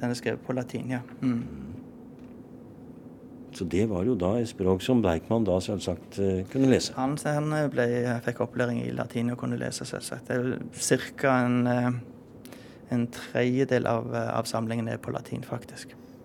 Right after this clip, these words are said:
Speaker 2: Er det så sier, og når jeg tenker da på borgerskapet i Kristiania, som kommer til denne nye, flotte samlingen på seks tusen bind, og skriver seg høytidelig inn i protokollen,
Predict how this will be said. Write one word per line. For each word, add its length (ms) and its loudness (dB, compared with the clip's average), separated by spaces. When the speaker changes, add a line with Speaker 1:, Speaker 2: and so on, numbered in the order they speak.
Speaker 2:
Er 100 -4
det 100 -12
så 100 -8
sier, 420 -8
og 80 -6
når 80 -2
jeg 120 -2
tenker 320 -2
da 140 0
på 480 0
borgerskapet 540 -2
i 60 0
Kristiania, 480 0
som 180 2
kommer 260 -2
til 100 0
denne 260 0
nye, 320 -2
flotte 380 -6
samlingen 420 -2
på 120 -4
seks 320 -8
tusen 360 0
bind, 260 -2
og 60 -4
skriver 340 2
seg 160 4
høytidelig 640 4
inn 160 4
i 60 4
protokollen, 600 2